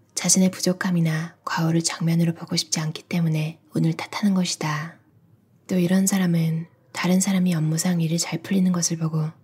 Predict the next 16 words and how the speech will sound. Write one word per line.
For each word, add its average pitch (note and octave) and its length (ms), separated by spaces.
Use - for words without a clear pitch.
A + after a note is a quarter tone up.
운이 E3+ 200
좋기 - 340
때문이라고 E3 640
폄하하는 G3 500
경우가 E3+ 320
많다. D#3 600
물론 E3+ 460
그 - 100
사람에게는 E3 800
일이 E3 180
잘 D#3+ 260
풀리는 G3+ 360
사람이 D#3+ 580
결과를 E3+ 440
내기 D#3+ 340
위해 D#3 380